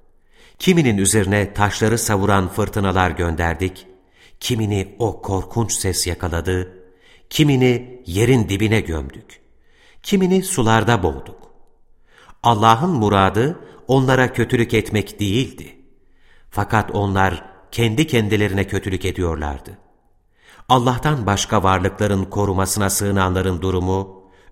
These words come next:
örümceğin durumuna benzer. Örümcek, ağını kendine bir yuva yapar.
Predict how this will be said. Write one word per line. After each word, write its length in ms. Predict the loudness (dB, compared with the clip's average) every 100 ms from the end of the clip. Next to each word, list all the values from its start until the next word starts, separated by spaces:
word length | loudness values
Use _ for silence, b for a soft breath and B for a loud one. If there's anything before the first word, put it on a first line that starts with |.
| 0
örümceğin 640 | 2 2 0 -2 -2 -4
durumuna 440 | -4 -2 -2 -4
benzer. 540 | -4 -4 -6 -8 -10 -18 _ _ _ b b b
Örümcek, 600 | 2 4 4 0 -2 -6 -20 B B B
ağını 400 | 4 4 2 0
kendine 460 | 0 2 2 2 2
bir 120 | 0
yuva 300 | 2 0 0
yapar. 500 | -2 -4 -8 -8